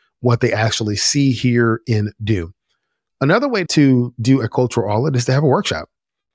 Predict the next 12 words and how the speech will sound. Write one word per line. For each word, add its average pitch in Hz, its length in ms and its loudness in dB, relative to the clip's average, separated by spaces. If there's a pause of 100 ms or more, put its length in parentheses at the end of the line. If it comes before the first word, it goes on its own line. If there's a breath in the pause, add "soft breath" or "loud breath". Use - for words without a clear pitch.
(340)
Interactive 139 400 0
workshops 131 500 -2
that 123 200 0
engage 117 320 0
employees 117 500 0
in 113 100 -2
discussions 185 640 -4
and 113 80 -2
activities 117 520 -2
related 107 320 -2
to 107 260 -4
companies' 95 480 -8